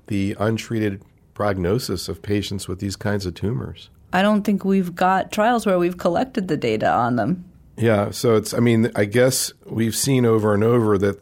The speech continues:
Speaker 1: her two positivity increases the rate of relapse. A lot of people use fifty percent, I don't know, but,
Speaker 2: And
Speaker 1: uh,
Speaker 2: E R P R negativity
Speaker 1: Right.
Speaker 2: in this case increases it. I bet you she had a high grade on top of all that, uh, you
Speaker 1: Moderately
Speaker 2: know.
Speaker 1: differentiated
Speaker 2: Uh, it was,
Speaker 1: is what
Speaker 2: uh-huh.
Speaker 1: it was.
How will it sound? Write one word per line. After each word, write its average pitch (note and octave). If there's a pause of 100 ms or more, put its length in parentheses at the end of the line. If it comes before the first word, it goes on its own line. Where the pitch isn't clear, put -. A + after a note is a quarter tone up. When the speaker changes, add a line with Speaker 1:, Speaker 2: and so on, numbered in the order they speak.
Speaker 1:
her A2+
two A2
positivity G#2 (160)
increases A2
the G#2
rate G2+
of F#2+
relapse. G2
A G#2
lot G2+
of G2+
people G2+
use G2
fifty G#2+
percent, G2
I G2
don't G2+
know, F#2+ (720)
but, G2 (140)
Speaker 2:
And G#3+
Speaker 1:
uh, G#3
Speaker 2:
E A#3+
R A3+
P A3+
R G#3+
negativity A3+
Speaker 1:
Right. G#3+
Speaker 2:
in F3
this E3+
case E3
increases E3
it. F3+
I E3+
bet G3
you F#3
she E3
had E3+
a D#3+
high D#3
grade F#3+
on D#3
top E3+
of F3+
all D3+
that, D3
uh, D#3
you A2+
Speaker 1:
Moderately A2
Speaker 2:
know. F#2
Speaker 1:
differentiated G2+
Speaker 2:
Uh, G2
it F#2+
was, F#2+
Speaker 1:
is F#2+
what -
Speaker 2:
uh-huh. D3+
Speaker 1:
it E3+
was. G2